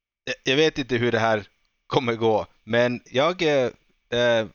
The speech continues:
jag räknar med att jag får hjälp av er att sätta den här individen i säcken. Och så har vi någonting,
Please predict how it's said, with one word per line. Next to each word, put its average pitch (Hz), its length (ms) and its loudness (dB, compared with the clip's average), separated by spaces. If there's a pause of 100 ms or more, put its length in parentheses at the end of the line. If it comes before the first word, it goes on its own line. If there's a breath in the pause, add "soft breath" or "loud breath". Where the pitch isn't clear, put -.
(920)
jag 139 160 2
räknar 151 200 2
med 135 180 2
att - 100 -4
jag 120 100 -2
får 127 80 -2
hjälp 123 260 0
av 107 120 0
er 110 120 2
att 101 80 -4
sätta 107 320 -2
den 90 160 -6
här 92 280 -4 (340)
individen 101 500 -8
i 87 40 -12
säcken. - 360 -8 (220)
Och 104 200 -8
så 117 360 -2 (760 soft breath)
har 143 80 -4
vi 151 80 -4
någonting, 117 480 -6